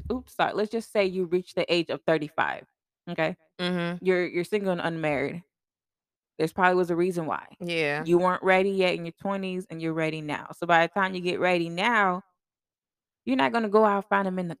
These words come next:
Speaker 1: club, so now we all have the resource of dating
Speaker 2: Yeah, you
Speaker 1: apps.
Speaker 2: gotta take it slow, dating apps, or like they always say, um, "Go out more," it's just like, "But where do I go?" You know, like,
Speaker 1: That's what I
Speaker 2: you
Speaker 1: said,
Speaker 2: know,
Speaker 1: you, you
Speaker 2: dating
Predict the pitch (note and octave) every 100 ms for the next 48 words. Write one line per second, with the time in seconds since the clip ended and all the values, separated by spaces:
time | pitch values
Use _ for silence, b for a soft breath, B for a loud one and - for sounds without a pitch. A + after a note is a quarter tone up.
0 | - G#3 G#3+ C#3 - _ _ - F3+ F3+
1 | F3 F#3 G#3 G#3 F#3+ G3 F#3+ F3 F#3 F#3
2 | F3+ F3 F3 E3+ E3+ E3 - D#3+ D3+ -
3 | D3+ C#3+ - D#3+ D3+ G4+ G4 D4 E4 F4
4 | D#4 C4+ A3 C#4 A#3+ F3 F#3+ G#3 G#3+ G3+
5 | F#3+ G#3 G#3 - - _ F#3 F#3+ F#3+ F#3+
6 | G3+ G3 G3+ F#3+ - F#3 F3+ F3 E3+ D3
7 | - D3+ D#3 D#3 D3+ D#3 D3+ D3 E3 D#3+
8 | E3 E3+ E3 D#3+ D#3+ E3 - D#3+ D#3+ D#3
9 | D#3 D#3+ D#3+ D3+ D3+ - D3+ E3 F3 D#3
10 | D#3 D#3 D#3+ D3 C#3 C3+ E3+ - F3+ F3
11 | - G#3 G3 G3+ - E3+ F3 G3 G3+ G3